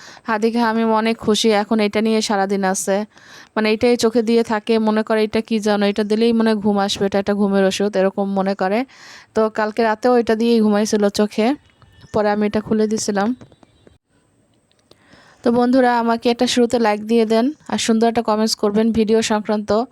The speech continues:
অনেকেই আসে, "ইয়াম্মি", তো খুব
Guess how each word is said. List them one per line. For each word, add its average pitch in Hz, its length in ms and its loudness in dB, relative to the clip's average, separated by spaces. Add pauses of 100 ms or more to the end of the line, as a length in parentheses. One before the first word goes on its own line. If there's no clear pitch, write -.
(380)
অনেকেই 240 400 0
আসে, 226 300 0 (140)
"ইয়াম্মি", 220 540 -2 (560)
তো 220 100 2 (280)
খুব 240 160 -4